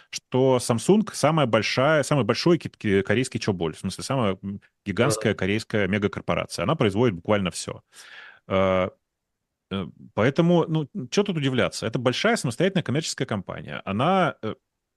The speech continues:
Speaker 1: во многом, наверное, э, ведёт себя не так, как должна себя вести страна, а ведёт себя просто как коммерческая компания. Захотела — продаёт, продаёт, не захотела — не продаёт. Я вообще не удивлён, честно скажу.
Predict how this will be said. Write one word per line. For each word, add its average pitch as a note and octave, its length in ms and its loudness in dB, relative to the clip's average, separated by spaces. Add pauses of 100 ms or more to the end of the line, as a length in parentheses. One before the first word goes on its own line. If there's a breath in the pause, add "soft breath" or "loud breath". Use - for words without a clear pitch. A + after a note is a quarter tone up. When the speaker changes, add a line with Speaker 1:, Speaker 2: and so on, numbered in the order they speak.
(500)
Speaker 1:
во A#2+ 100 4
многом, B2+ 480 2
наверное, F#2+ 600 0 (520 soft breath)
э, F#2 420 0
ведёт G2 500 0
себя G#2 400 2
не A2 180 4
так, B2 420 -2
как G2 180 -2
должна G2+ 280 -2
себя G2 200 -4
вести E2+ 240 -8
страна, E2+ 480 -4
а F2+ 60 -6
ведёт A#2 200 0
себя A2+ 120 -2
просто A#2+ 260 0
как G2 160 -6
коммерческая F#2+ 480 -4
компания. D#2 460 -10
Захотела — A#2 480 0
продаёт, F2+ 400 -4
продаёт, F2+ 460 -6
не E2+ 100 -10
захотела — A2+ 400 -4
не F#2+ 100 -4
продаёт. E2 480 -10
Я C#3+ 100 2
вообще C#3+ 200 -2
не A#2 120 2
удивлён, G#2 440 0
честно - 260 -14
скажу. - 300 -20